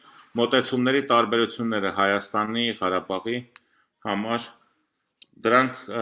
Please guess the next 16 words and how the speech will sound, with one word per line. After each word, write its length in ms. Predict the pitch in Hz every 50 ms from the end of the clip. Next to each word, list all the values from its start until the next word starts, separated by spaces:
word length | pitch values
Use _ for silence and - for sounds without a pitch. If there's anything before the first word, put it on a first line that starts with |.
| 107 107
բնականաբար 580 | 104 107 110 107 107 107 107 110 107 107 110 107
անվտանգության 840 | 110 107 104 107 110 110 - 110 110 110 101 104 - - 120 113 107 98
համալիր 460 | 98 104 104 101 101 101 101 98 -
հարցեր 400 | 101 95 92 - - - 101 95
էին։ 220 | 98 107 113 120 117 117 _ _ _ _ _ _ _ _ _ _ -
Առաջին 420 | 113 113 113 117 113 - 135 127 113
Ղարաբաղյան 600 | 113 113 113 110 101 113 110 113 127 127 127 120 - - - - _
պատերազմում 800 | - 123 117 117 - 131 123 120 123 120 120 123 127 120 113 107
հաղթանակից 800 | - - 120 117 - - - 117 117 117 113 113 - 117 117 -
հետո 320 | - 117 113 - - 277 294 277
հայկական 640 | 233 143 120 120 - 127 123 - - 127 120 117 113 - - - - _ _ _ _ _ _ _ _ - - - - - - - _ _ _
գաղափարախոսությունը 1160 | - 107 110 123 120 - - 131 127 120 - 135 123 117 120 127 123 - - 143 139 139 139 135 135 120 82 - 101
ձևավորվում 800 | 104 113 117 113 117 117 107 107 117 117 113 120 127 127 123 127
էր 200 | 123 117 104 - 104 98
մեծ 300 | 117 127 135 131 - -
Հայաստանի 600 | 117 107 104 104 101 - - 101 95 92 82 78